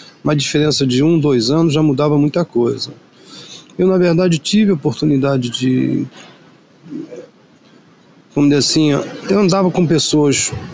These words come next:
um pouco mais velhas, mas, às vezes, o que que acontece? O pessoal da minha idade andava com o pessoal mais novo um pouco. Então, às vezes, ninguém acha que eu sou mais velho, o P P, eu sou mais, muito mais velho que o P P, e, na verdade, a nossa diferença são meses.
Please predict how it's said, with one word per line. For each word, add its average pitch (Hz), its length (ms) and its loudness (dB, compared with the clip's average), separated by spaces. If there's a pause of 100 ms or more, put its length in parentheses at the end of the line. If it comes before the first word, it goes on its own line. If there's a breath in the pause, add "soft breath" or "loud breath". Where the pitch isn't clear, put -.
(460)
um 143 120 0
pouco 196 340 0
mais 160 300 2
velhas, 190 760 0 (1200)
mas, 147 460 2
às 135 160 0
vezes, 160 540 0 (460 loud breath)
o 151 100 -2
que 156 120 0
que 151 80 0
acontece? 143 540 0
O 135 40 -6
pessoal 143 460 -2 (140)
da 139 180 -2
minha 170 220 2
idade 160 420 0
andava 156 340 0
com 123 60 -10
o 123 40 -16
pessoal 143 260 -2
mais 147 200 2
novo 143 260 2
um 127 40 -2
pouco. 143 380 -4
Então, 151 280 -6 (580 soft breath)
às 143 160 -4
vezes, 165 160 0
ninguém 165 220 0
acha 165 240 -2
que 151 100 -8
eu 151 60 0
sou - 200 -2
mais 151 180 0
velho, 151 320 0 (120)
o 147 140 -4
P 135 160 -6
P, 160 140 -4
eu 156 300 -2
sou - 160 -2
mais, 151 140 2
muito 190 260 0
mais 147 160 0
velho 151 160 0
que - 80 -20
o 143 40 -18
P 156 140 -2
P, 170 180 -4
e, 180 40 -2
na 185 80 0
verdade, 170 360 -2
a 165 40 0
nossa 165 220 -2
diferença 156 480 -4
são 180 180 -4
meses. 143 720 0